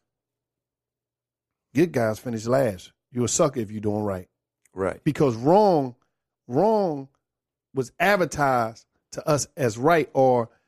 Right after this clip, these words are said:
Speaker 1: wrong, we, uh, we realized that wrong brung us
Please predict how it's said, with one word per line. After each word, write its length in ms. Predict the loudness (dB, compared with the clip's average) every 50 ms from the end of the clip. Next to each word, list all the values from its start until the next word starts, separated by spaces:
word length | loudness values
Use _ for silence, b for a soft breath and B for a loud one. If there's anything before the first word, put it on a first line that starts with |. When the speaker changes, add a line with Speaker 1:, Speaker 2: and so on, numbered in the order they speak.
| _ _ _ _ _ _
Speaker 1:
wrong, 400 | -2 0 2 2 2 2 2 0
we, 180 | -2 0 0 0
uh, 80 | 0 0
we 120 | -2 -2
realized 420 | 0 0 2 4 4 2 2 0
that 100 | 0 -2
wrong 520 | -2 0 0 2 2 2 2 0 -2 -6 -8 _ _ _ _ _ _ _
brung 260 | 0 2 2 2 4 2
us 220 | 2 2 2 -2